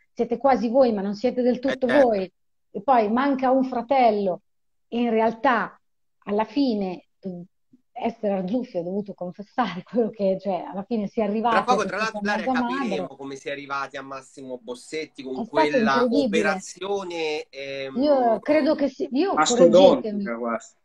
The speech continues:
Speaker 1: in Italia
Speaker 2: Mastodontica.
Speaker 1: credo che sia la prima volta che si tenta
Speaker 2: Prima
Speaker 1: una
Speaker 2: volta,
Speaker 1: cosa
Speaker 2: e credo
Speaker 1: del
Speaker 2: che poi non
Speaker 1: genere.
Speaker 2: si è più rifatto, ahimè, però, purtroppo. Invece
Speaker 1: Allora,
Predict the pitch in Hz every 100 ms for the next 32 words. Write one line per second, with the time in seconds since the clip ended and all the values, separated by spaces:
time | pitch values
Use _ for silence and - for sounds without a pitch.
0 | _ - 269 285 285 349 - 320 262 254
1 | 240 233 247 233 285 269 247 269 254 220
2 | 285 226 202 208 208 - 220 233 220 214
3 | 220 208 226 247 214 - 202 202 185 226
4 | 190 170 156 135 147 139 147 123 123 117
5 | 113 107 98 104 _ 110 98 - 101 117
6 | 147 262 277 254 233 233